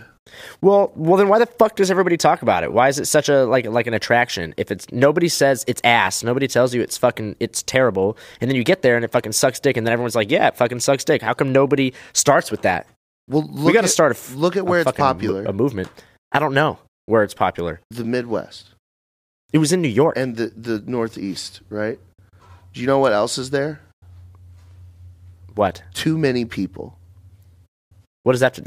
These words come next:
Speaker 1: Yeah, a lot of people that probably, you know,
Speaker 2: Do
Speaker 1: the
Speaker 2: you know
Speaker 1: average, average of their taste buds gotta be good, right?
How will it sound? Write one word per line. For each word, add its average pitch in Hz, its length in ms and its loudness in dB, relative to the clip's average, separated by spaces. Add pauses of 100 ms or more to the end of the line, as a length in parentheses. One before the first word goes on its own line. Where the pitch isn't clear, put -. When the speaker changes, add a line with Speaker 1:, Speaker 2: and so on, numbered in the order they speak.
(140)
Speaker 1:
Yeah, 127 140 -2
a 104 80 -4
lot 123 160 4
of 120 80 -2
people 117 400 -2
that 101 260 -2
probably, 113 280 0
you 107 60 -2
know, 101 180 0 (120)
Speaker 2:
Do 110 100 -12
Speaker 1:
the - 40 4
Speaker 2:
you 143 60 2
know 131 60 2
Speaker 1:
average, 156 400 0
average 139 380 2
of 139 60 0
their 127 80 0
taste 143 300 0
buds 107 240 2
gotta 147 220 2
be 135 80 -2
good, 160 220 2
right? 151 300 2